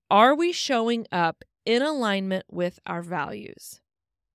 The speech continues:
Oftentimes when we're in deliberate mode, we are in true authenticity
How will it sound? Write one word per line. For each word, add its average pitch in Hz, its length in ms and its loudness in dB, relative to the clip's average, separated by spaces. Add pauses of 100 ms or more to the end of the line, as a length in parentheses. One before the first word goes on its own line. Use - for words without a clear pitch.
(420)
Oftentimes 302 720 2
when 226 200 -2
we're 226 140 0
in 226 160 0
deliberate 208 500 -2
mode, 180 440 -2 (300)
we 226 260 0
are 269 180 4
in 220 300 0 (120)
true 285 680 0 (120)
authenticity 185 880 -4